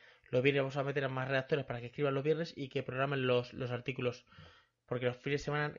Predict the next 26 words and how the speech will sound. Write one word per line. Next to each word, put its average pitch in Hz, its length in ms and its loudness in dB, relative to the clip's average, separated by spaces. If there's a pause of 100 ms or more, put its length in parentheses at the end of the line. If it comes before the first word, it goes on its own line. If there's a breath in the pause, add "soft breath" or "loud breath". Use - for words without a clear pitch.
(100)
mm, 131 420 -6
no 127 120 -2
se 127 100 -4
presenta 123 260 -2
nada, 127 240 0
a 117 40 -4
no 117 100 -6
ser 127 120 -4
que 123 100 -6
sea 123 160 -2
un, 127 220 -4
el 131 120 -4
Mobile 127 220 2
World 127 200 -2
Congress, 143 300 0
que 135 100 -10
sabemos 127 320 -4
que - 80 -2
el 123 60 0
domingo 131 260 -2
se 127 100 -6
presenta 127 380 -2
los 123 160 0
Samsung 143 380 -2
y 123 160 -4
eso, 165 320 -6